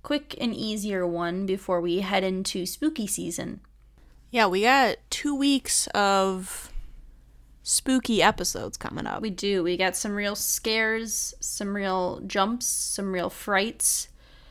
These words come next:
Speaker 1: Uh, you will be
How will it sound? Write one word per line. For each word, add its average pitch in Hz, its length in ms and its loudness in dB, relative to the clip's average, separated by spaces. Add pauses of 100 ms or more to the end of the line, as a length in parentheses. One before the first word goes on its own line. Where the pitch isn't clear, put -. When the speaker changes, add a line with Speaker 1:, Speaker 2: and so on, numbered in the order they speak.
(360)
Speaker 1:
Uh, 185 720 6
you 208 320 -2
will 233 200 2
be 208 680 -4